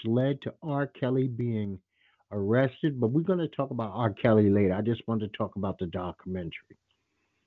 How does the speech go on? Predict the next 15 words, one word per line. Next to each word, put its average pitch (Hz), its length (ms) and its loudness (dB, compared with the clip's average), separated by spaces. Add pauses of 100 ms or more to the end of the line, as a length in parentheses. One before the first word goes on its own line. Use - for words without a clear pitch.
(120)
I 113 100 2
also 160 460 10
seen 147 160 8
a 135 60 4
documentary 117 760 2
called 107 460 -4
Punk. 98 320 -4 (960)
This 143 180 -2
was 175 140 4
a 160 200 4
four-part 135 580 2
documentary. 110 800 0
It's 95 100 -8
very 117 240 6
good. 120 400 4